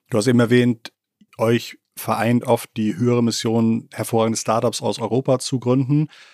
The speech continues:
Was siehst du so international in Europa an interessanten Produkten, die komplementär neben euch wachsen können, ohne zu große Wettbewerber zu werden, wo du sagst, „Ah, auch ein super Thema,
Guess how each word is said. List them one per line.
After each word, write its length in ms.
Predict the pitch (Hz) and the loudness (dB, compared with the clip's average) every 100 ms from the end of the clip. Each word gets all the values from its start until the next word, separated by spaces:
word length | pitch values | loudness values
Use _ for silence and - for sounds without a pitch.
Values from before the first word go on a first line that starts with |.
| _ _ | _ _
Was 460 | 110 110 - - | 0 0 2 -2
siehst 280 | 131 127 - | -2 -2 0
du 100 | 120 | -2
so 200 | 110 117 | 0 0
international 680 | 131 123 120 120 - 113 113 | 0 0 2 0 0 0 0
in 100 | 117 | 0
Europa 400 | 110 117 117 113 | -2 -2 0 -2
an 180 | 107 113 | -2 -4
interessanten 640 | 113 - - 113 113 113 | -6 -8 -4 -4 -4 -6
Produkten, 640 | 110 123 - 127 123 113 - | -2 -4 0 2 2 0 -2
die 240 | 110 107 - _ _ _ _ - 131 - | 0 0 -4 _ _ _ _ -18 -16 -2
komplementär 1040 | - 135 127 120 113 - 123 123 123 120 _ _ _ _ - | 4 4 4 2 0 0 2 4 4 2 _ _ _ _ -2
neben 360 | 120 139 131 | 4 4 4
euch 300 | 120 113 113 | 2 -2 0
wachsen 320 | 117 - 120 | -4 -4 -8
können, 260 | 110 110 113 | -4 -2 -2
ohne 240 | 117 113 | -4 -4
zu 160 | 110 107 | -4 -8
große 300 | 110 110 104 | -4 -4 -2
Wettbewerber 440 | 113 - 113 113 | -2 0 0 0
zu 160 | 107 117 | 0 0
werden, 220 | 110 107 | 0 0
wo 40 | 104 | -2
du 60 | |
sagst, 260 | 101 98 - | -2 -2 -2
„Ah, 200 | 98 90 | -6 -6
auch 140 | 104 | -8
ein 100 | 107 | -10
super 300 | 104 123 120 | -8 -4 -4
Thema, 380 | 101 117 110 107 | -2 0 0 -2